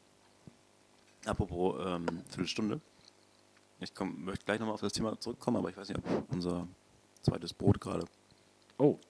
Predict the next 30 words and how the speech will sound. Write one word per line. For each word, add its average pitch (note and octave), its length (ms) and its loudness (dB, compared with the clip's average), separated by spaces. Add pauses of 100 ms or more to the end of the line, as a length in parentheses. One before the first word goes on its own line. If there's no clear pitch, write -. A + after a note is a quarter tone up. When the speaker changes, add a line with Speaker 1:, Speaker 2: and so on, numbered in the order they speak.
(340)
Speaker 1:
zeitlich F2 340 0
gesegnet. E2 400 0 (760)
Speaker 2:
Hol D3 140 10
doch D3 140 6
etwas B2+ 280 2
aus D3 320 6
und, B2 340 -8
äh, A#2 100 -4
ich - 140 -10 (180)
Speaker 1:
Ach B2+ 80 6
so. C#3+ 100 8
Speaker 2:
mit F2+ 80 8
dem A#2 80 0
Brot. G2 180 2 (220)
Speaker 1:
Okay. A#2 240 12 (800)
Oh, G#2 120 0 (120)
Alex G#2 260 2
holt G2+ 140 4
das F#2+ 80 -2
Brot. B2 220 6 (1000)
Brauchst - 360 6
du B2 40 6
die A#2 60 6
Teller? D3 220 8
Nein? E3 280 8
<laughs> - 640 10
Okay. - 320 6 (720)
Ähm, G2+ 760 4 (420)
<clears throat> G2 460 2 (1160)
Friseur. F2 460 -2